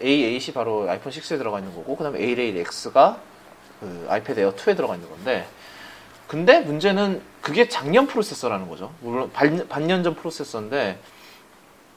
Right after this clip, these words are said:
곧 이제 삼성이 엑시노스 그 세븐 나오면은 이제 그거가 일단 일-, 그거 일 차로 발릴 테고, 올해 가을에 이제 에이나인 나오면 이제 아이폰 식스 엑스, S 뭐랑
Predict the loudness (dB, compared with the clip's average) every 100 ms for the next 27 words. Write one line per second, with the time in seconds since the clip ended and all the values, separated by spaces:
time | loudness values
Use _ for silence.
0 | -20 -20 -2 2 4 6 8 8 6 2
1 | 2 4 0 -2 -2 -2 0 -2 -2 -6
2 | -2 0 0 2 2 2 -2 -2 -4 -6
3 | 0 6 6 6 0 0 2 0 0 -6
4 | -8 2 8 10 8 4 2 2 0 -2
5 | -4 -4 -2 -2 -6 -20 -16 6 10 10
6 | 12 12 12 12 8 6 4 0 4 4
7 | 2 -4 -20 -20 -20 -16 2 6 8 8
8 | 4 -2 -12 -2 6 8 6 2 0 0
9 | -2 -2 0 0 -2 -6 -6 -4 -4 -4
10 | -4 -6 -6 -6 -4 -4 -2 -4 -4 -12
11 | -6 2 2 0